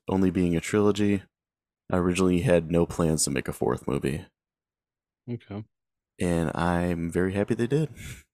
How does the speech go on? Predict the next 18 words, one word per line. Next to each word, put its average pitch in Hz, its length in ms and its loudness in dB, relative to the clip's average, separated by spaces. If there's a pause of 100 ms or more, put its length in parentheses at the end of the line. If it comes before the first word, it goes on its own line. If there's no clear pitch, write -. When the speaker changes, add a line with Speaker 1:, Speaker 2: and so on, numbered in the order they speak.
(320)
Speaker 2:
<laughs> 98 120 -8 (840)
Speaker 1:
So 113 420 6
Stallone 120 560 4
rates 107 280 2
this - 260 2
movie 92 440 4
a 85 160 2
seven 117 380 2
and 110 100 2
a 101 40 2
half 107 320 -2
out 90 120 0
of 82 80 -2
ten 73 480 -6 (140)
himself. - 540 -6 (920)
Speaker 2:
Oh, 113 220 -6
interesting. 107 480 -12 (280)
Speaker 1:
Yeah. 90 380 -4